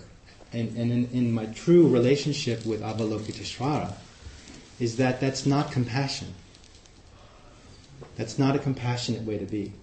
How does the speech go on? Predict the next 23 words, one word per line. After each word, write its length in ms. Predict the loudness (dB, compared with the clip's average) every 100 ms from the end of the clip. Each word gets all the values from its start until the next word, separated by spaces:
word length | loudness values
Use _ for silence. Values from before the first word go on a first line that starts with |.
| -20 -6
It's 100 | 2
a 60 |
nice 420 | 4 6 6 4
way 120 | 2 0
to 80 |
be, 240 | -2 -8 -10 -16 -10
but 240 | -10 0
being 320 | 4 6 6
nice 420 | 6 6 2 0 -4
is 140 | -4
not 380 | 0 2 2 -2
necessarily 680 | -6 -6 -4 0 2 2 0
being 380 | 0 2 0 -2
compassionate. 680 | -6 -8 -8 -8 -8 -10 -12 -16 -20 -20 -20 -20 -20 -20 -20 -20 -18 -18 -20 -20 -20 -20 -20 -20 -20 -10 0
And 120 | 2
have 140 | 4
any 200 | 6 6
of 100 | 6
you 140 | 4 2
seen 300 | 4 6 6
the 120 | 6
images 540 | 6 4 6 4 2
of 420 | 0 2 2 0